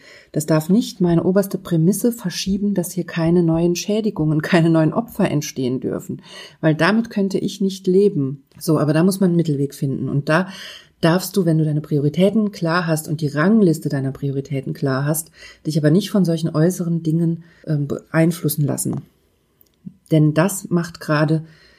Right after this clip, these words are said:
es dir nachher wieder schwer, mit dieser Entscheidung zu leben. Du triffst nämlich dann Entscheidungen, hinter denen du nicht hundertprozentig stehen kannst, weil du deine Maßstäbe nicht eingehalten hast. Und wenn dann was schief geht,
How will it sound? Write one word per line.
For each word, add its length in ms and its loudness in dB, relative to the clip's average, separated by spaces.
es 100 -4
dir 140 2
nachher 360 0
wieder 200 0
schwer, 400 2
mit 160 0
dieser 160 -2
Entscheidung 420 -2
zu 160 -6
leben. 300 0
Du 80 -2
triffst 300 -6
nämlich 260 -2
dann 200 0
Entscheidungen, 760 0
hinter 240 2
denen 200 4
du 100 0
nicht 160 -2
hundertprozentig 720 -2
stehen 320 0
kannst, 420 -4
weil 160 0
du 80 0
deine 300 -2
Maßstäbe 580 2
nicht 180 0
eingehalten 720 -2
hast. 420 -8
Und 120 2
wenn 140 4
dann 200 4
was 180 0
schief 320 -4
geht, 400 0